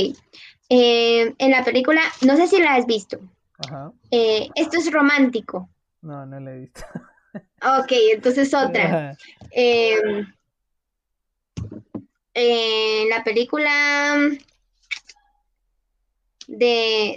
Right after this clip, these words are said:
Speaker 1: Son como niños, pero la primera.
Speaker 2: Ajá.
Speaker 1: ¿Qué, qué te, cómo la vivirías?
Speaker 2: Uf, haría, eh, la, definitivamente sería Dani. Así,
Speaker 1: Ajá.
Speaker 2: definitivamente. Creo que disfrutaría un montón cuando se van a la cabaña.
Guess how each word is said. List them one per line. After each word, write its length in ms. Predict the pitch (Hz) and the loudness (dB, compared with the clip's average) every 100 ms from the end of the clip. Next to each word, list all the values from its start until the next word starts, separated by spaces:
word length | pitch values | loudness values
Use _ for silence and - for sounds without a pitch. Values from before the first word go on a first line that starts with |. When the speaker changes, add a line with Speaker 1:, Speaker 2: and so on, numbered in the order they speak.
| - | -2
Speaker 1:
Son 140 | 330 | 0
como 220 | 339 339 | 2 2
niños, 360 | 320 311 214 190 | 2 2 0 0
pero 140 | - 226 | 0 0
la 140 | 220 | 0
primera. 400 | 220 277 269 - - _ - | 2 0 0 -4 -10 _ -14
Speaker 2:
Ajá. 380 | 151 165 220 370 _ _ _ _ _ _ _ _ _ _ _ _ _ _ | -10 -8 -8 -10 _ _ _ _ _ _ _ _ _ _ _ _ _ _
Speaker 1:
¿Qué, 280 | - 269 277 - - | -2 0 0 -6 -6
qué 180 | 294 277 | -2 -2
te, 160 | 294 | -2
cómo 200 | 311 320 | 0 2
la 160 | 330 277 | 4 4
vivirías? 580 | 247 226 190 - - - | 6 6 4 -4 -20 -6
Speaker 2:
Uf, 280 | 185 196 175 _ _ _ _ _ _ | 0 0 -2 _ _ _ _ _ _
haría, 680 | 156 156 165 190 196 190 - _ _ _ _ _ _ _ - | -4 -2 -2 -2 -4 -6 -10 _ _ _ _ _ _ _ -16
eh, 300 | 160 147 147 | -12 -10 -8
la, 320 | 147 143 139 | -8 -8 -10
definitivamente 1120 | 143 143 143 147 135 135 139 143 156 156 165 - _ _ _ | -12 -12 -12 -16 -16 -18 -18 -16 -14 -14 -16 -20 _ _ _
sería 400 | _ 151 143 135 | _ -16 -14 -14
Dani. 380 | 131 135 196 247 _ _ _ _ _ - | -12 -12 -12 -16 _ _ _ _ _ -20
Así, 340 | - 139 165 170 165 | -20 -12 -10 -8 -8
Speaker 1:
Ajá. 280 | 202 202 | -6 -4
Speaker 2:
definitivamente. 760 | 214 370 - 143 147 147 175 180 _ _ _ _ _ | -2 -4 -6 -10 -14 -14 -16 -18 _ _ _ _ _
Creo 220 | 170 190 | -8 -4
que 120 | 220 220 | -2 -2
disfrutaría 600 | 208 - 170 165 143 151 | -4 -10 -12 -10 -10 -8
un 100 | 160 | -8
montón 360 | 170 - 165 | -10 -10 -10
cuando 220 | 160 170 165 | -10 -12 -12
se 100 | 143 | -14
van 180 | 143 | -14
a 60 | 147 | -14
la 100 | 147 | -14
cabaña. 440 | - 135 135 123 | -16 -16 -16 -20